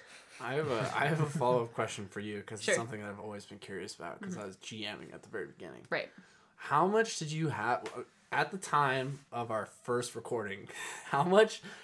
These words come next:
Speaker 1: how much of Etney's, like, backstory did you, like, know about at all, really?
Speaker 2: <laughs> Like, three paragraphs.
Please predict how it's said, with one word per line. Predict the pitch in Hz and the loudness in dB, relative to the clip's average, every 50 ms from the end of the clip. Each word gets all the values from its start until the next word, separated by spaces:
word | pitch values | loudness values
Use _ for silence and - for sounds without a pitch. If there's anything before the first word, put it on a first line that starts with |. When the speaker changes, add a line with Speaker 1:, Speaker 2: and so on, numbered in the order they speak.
| - - | -20 -4
Speaker 1:
how | - - 135 160 | 0 2 4 6
much | 185 214 208 - | 6 4 4 4
of | - - 123 127 127 131 | 0 2 2 2 2 2
Etney's, | 127 117 117 113 - 127 131 131 123 120 | 0 -2 -2 -4 -4 -6 -6 -6 -6 -8
like, | 113 101 95 _ | -10 -12 -10 _
backstory | - 95 92 95 - - - - 120 120 120 127 127 127 | -4 -2 -2 -2 -4 -6 -6 -4 -4 -2 -2 -2 -4 -4
did | - 117 110 | -8 -12 -12
you, | 120 110 110 | -10 -12 -10
like, | 107 104 87 67 - - - _ _ _ _ _ _ _ _ _ _ _ _ | -8 -8 -8 -10 -12 -14 -20 _ _ _ _ _ _ _ _ _ _ _ _
know | 104 - 87 - - - - - - - | -12 -10 -10 -10 -10 -12 -14 -18 -16 -16
about | - 185 - - - - - - _ _ _ _ _ _ _ _ _ | -12 -10 -8 -8 -8 -10 -14 -16 _ _ _ _ _ _ _ _ _
at | - 101 | -8 -8
all, | - - 58 - 50 50 | -6 -6 -8 -8 -10 -12
really? | 50 - - - - - | -14 -14 -14 -16 -16 -18
Speaker 2:
<laughs> | _ _ _ _ _ _ _ _ _ _ _ _ - _ - 262 247 | _ _ _ _ _ _ _ _ _ _ _ _ -16 _ -10 -8 -6
Like, | 240 202 233 196 202 | -2 -2 -2 -2 -2
three | - 226 254 | -4 -6 -4
paragraphs. | 240 - 185 147 147 - - 269 - - | -2 0 0 0 0 0 -2 -4 -2 -2